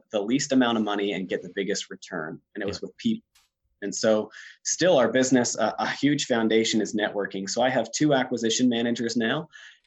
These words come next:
Speaker 1: and one of them just is solely based on networking. He's meeting with wholesalers,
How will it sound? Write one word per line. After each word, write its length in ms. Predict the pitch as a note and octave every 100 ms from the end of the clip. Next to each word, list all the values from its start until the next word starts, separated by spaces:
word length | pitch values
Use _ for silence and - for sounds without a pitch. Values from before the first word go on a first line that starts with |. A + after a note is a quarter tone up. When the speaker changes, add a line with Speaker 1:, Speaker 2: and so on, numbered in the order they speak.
| -
Speaker 1:
and 180 | A2+ A2
one 180 | B2+
of 140 | D3 B2
them 440 | A#2+ A#2 A2+ A2+ - -
just 380 | A#2+ A#2 -
is 240 | A2+ A2 -
solely 300 | A2+ A2+ A#2
based 320 | G#2+ G#2 -
on 180 | G#2 G2
networking. 540 | F#2+ F#2+ F#2 - F#2+ F#2
He's 220 | G#2+ A2+
meeting 220 | G#2+ G#2+
with 100 | G#2
wholesalers, 720 | - C3 - G#2 F#2+ F2+ -